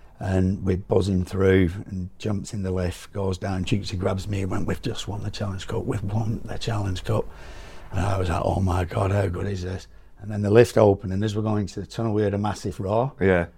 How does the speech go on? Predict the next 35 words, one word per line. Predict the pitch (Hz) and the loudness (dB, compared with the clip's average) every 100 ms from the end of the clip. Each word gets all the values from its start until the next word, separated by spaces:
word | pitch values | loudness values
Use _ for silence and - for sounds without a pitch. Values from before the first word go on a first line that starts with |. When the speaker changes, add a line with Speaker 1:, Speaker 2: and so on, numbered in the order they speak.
| - - | -20 -8
Speaker 1:
And | 110 | -4
I | 101 | -2
was | 98 | -2
like, | 95 90 | -6 -6
"You're | 95 - | -10 -10
kidding | 107 107 104 | -8 -4 -6
me." | 95 - - - | -8 -14 -20 -16
So | - | -4
I | 107 | 2
never | 123 120 120 | 4 6 6
even | 107 104 | 6 2
saw | - 104 113 | -2 2 4
the | 117 101 92 | 4 4 2
try | - 98 101 | -4 -6 -6
other | 98 95 | -6 -6
than | 95 92 | -6 -6
on | 92 | -8
the | 92 | -10
screen. | - 101 98 113 98 | -12 -10 -6 -2 6
Speaker 2:
Yeah, | 104 92 - - | 8 8 4 2
you | 101 | 6
were | 107 | 8
just | 107 - | 6 8
in | 104 101 | 8 10
the, | 98 92 - - - | 10 10 6 -10 0
in | - 101 | 4 6
the | 95 | 6
depths | 104 101 - | 6 4 2
of | 92 | 0
the | |
stadium. | 90 98 92 101 104 95 | 0 4 6 6 4 2
And | 90 | 4
Speaker 1:
Yeah. | 127 104 | 4 4
Speaker 2:
yeah, | 78 | 0
wow, | 85 82 | 0 0